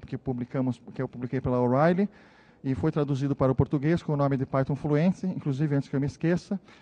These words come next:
vai ter uma sessão de autógrafos na, na lojinha do Fisli, onde eles estão vendendo o livro,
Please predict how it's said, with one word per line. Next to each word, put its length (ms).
vai 180
ter 240
uma 180
sessão 320
de 60
autógrafos 640
na, 140
na 380
lojinha 520
do 120
Fisli, 500
onde 140
eles 80
estão 180
vendendo 460
o 60
livro, 440